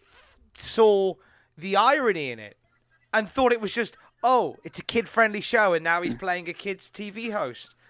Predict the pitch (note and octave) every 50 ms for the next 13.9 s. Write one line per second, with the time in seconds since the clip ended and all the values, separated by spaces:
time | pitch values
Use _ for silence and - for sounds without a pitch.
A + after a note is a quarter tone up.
0 | _ _ - F4 - - A4 C5 B4+ B4+ B4 A#4+ A#4 A4+ G#4+ G4+ G4+ G4+ G4 -
1 | - - - _ _ _ _ _ _ _ _ _ _ _ _ - - - A4+ B4+
2 | C5 C5 B4+ B4 A#4 A4 F#4 C#4+ A#3 F4+ E4 D#4+ E4 D4 D4+ D4+ D#4 F#4 G4+ G#4+
3 | G#4+ G4+ F4 C4 A#3+ G3 D#3 A#2+ A#2+ A2+ G2+ - - _ _ _ _ _ _ _
4 | _ _ _ _ _ _ _ _ _ _ _ _ _ _ _ _ - - D3 D3
5 | - - - D#3+ C#3 D3+ G3+ G#3 - - A#2+ - - C#3+ E3 - - A#2 A2+ A#2+
6 | B2+ B2 B2 B2+ B2+ - - G#2+ - - - B2+ B2 B2+ C3 - - - B2 B2
7 | - - - G#2+ A2 A2 A2+ C#3 D#3+ - - - _ _ _ _ _ _ _ _
8 | _ _ _ _ _ _ _ _ _ _ - _ B2 C3 D3 D3 - - - C#3
9 | C#3 C3+ - C3 B2 A#2+ A#2 - B2 B2 C3 - - - A#2 - D#3+ A#2+ A2 A2
10 | - - A#2 A#2 A2+ G#2+ B2 A#2 A#2 A2 - - - - - A#2+ C#3 D3 D3 B2
11 | G2+ - F#2+ F#2+ G2 G2 G#2 A2 - _ _ _ _ _ _ _ _ _ - -
12 | E3+ E3 - - C3 A#2+ A#2 A2 - B2 B2 G2+ - - - - D#3 - A2+ A#2+
13 | B2+ A#2+ A#2 A#2 - - - A2 G#2 G#2 G2 G#2+ C3+ D#3+ B2+ G#2 G#2 G#2